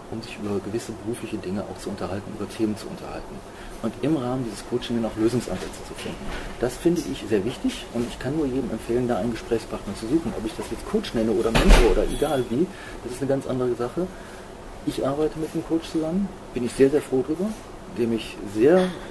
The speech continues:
sehr fördert und mich weiterbringt. Du machst es ja wahrscheinlich auch. Und ich kann nur jedem empfehlen, such-, suchen sich einen Gesprächspartner, der einerseits den Abstand hat, andererseits aber auch die Nähe zu ihrem,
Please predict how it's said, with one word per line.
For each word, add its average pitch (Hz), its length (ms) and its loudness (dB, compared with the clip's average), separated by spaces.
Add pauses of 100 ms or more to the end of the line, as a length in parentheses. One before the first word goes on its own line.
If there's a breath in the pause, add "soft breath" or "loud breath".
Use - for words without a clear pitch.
(160)
sehr 117 100 0
fördert 135 380 0
und 110 120 0 (140)
mich - 180 -6
weiterbringt. 170 520 0 (480)
Du 120 60 2
machst 127 300 0
es - 60 -4
ja 113 100 0
wahrscheinlich 107 440 -6 (100)
auch. 135 80 -2
Und - 580 -8
ich 117 140 -4
kann 123 120 0
nur 113 120 -2
jedem 131 200 -2
empfehlen, 113 400 -2 (640)
such-, - 440 -2
suchen 143 260 2
sich 120 220 -6
einen 113 160 -2
Gesprächspartner, 123 920 -4 (480 loud breath)
der 107 140 2 (240)
einerseits 113 420 0
den - 140 -8
Abstand 143 400 -4
hat, 139 100 -2 (180)
andererseits 113 460 0
aber 107 160 0
auch 92 160 -6
die 101 60 -2
Nähe 104 240 0
zu - 180 -6
ihrem, 95 240 -4